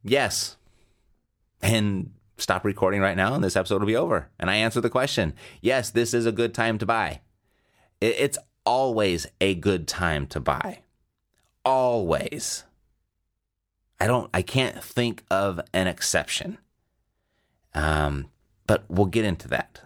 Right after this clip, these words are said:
all right? Uh, you know, that question right there, "Is this a good time to buy?" To me, it's almost like asking,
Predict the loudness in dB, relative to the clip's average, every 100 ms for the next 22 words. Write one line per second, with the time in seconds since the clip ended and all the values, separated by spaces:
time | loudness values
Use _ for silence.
0 | -4 0 2 0 -6 -20 _ 0 0 0
1 | -4 -10 _ _ _ _ _ _ _ 0
2 | 2 2 -2 _ _ -2 0 -2 -4 -2
3 | 0 0 0 0 2 0 2 0 0 0
4 | 0 0 -2 0 -2 0 0 0 0 -4
5 | -2 0 2 2 0 -2 -8 _ _ _
6 | _ _ _ _ -4 0 2 0 2 0
7 | 2 -2 0 0 0